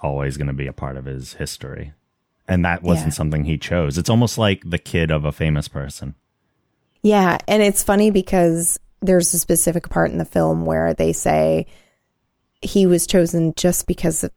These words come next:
Speaker 2: he was born early.
Speaker 1: Mm-hmm.
Speaker 2: We had a show, we had a production, we had, like, five other people to choose from, and he was born when he was, so we picked
Speaker 1: Yep.
Speaker 2: him. It's that whole idea that fame, sometimes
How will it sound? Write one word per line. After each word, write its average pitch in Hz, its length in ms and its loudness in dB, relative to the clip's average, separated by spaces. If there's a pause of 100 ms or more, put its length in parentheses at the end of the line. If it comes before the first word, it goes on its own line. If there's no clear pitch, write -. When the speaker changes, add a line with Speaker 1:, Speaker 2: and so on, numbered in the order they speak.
(100)
Speaker 2:
he 175 160 -2
was 165 160 -2
born 160 320 -2
early. - 300 -2
Speaker 1:
Mm-hmm. 87 180 0 (380)
Speaker 2:
We 180 120 4
had 175 140 4
a 165 40 0
show, 190 380 4
we 180 100 4
had 170 80 2
a 175 60 -2
production, 175 540 0
we 160 80 2
had, 151 120 2
like, - 160 -2 (140)
five 170 380 0
other 165 160 0
people - 320 -2
to 175 100 0
choose - 260 -2
from, 165 400 -2
and 160 160 -6
he 165 140 -2
was 160 140 -2
born 165 280 -2
when 160 120 -2
he 165 60 -2
was, 220 300 2
so - 120 0
we 170 160 -2
picked - 280 -6
Speaker 1:
Yep. 165 160 4
Speaker 2:
him. 185 180 -4 (520)
It's 175 160 -4
that 165 160 0
whole 170 220 2
idea - 340 0
that - 240 0
fame, 175 680 -2 (1000)
sometimes 185 1120 0